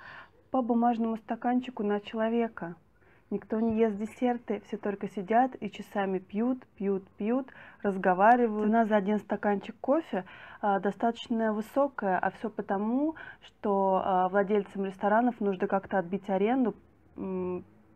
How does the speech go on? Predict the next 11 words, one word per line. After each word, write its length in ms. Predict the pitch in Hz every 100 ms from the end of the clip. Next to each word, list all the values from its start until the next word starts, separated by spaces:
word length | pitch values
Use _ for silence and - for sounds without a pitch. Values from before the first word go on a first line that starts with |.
| _ _ -
заведения, 760 | 180 185 185 185 254 269 190
потому 380 | - - 180 190
что 200 | 190 196
многие 320 | 190 196 180
люди 220 | 190 220
сидят 340 | 208 - 190 190
там 180 | 185 180
часами, 460 | - - 233 233
ничего 340 | 196 185 190 185
не 120 | 190
заказывая. 680 | 202 202 240 240 190 165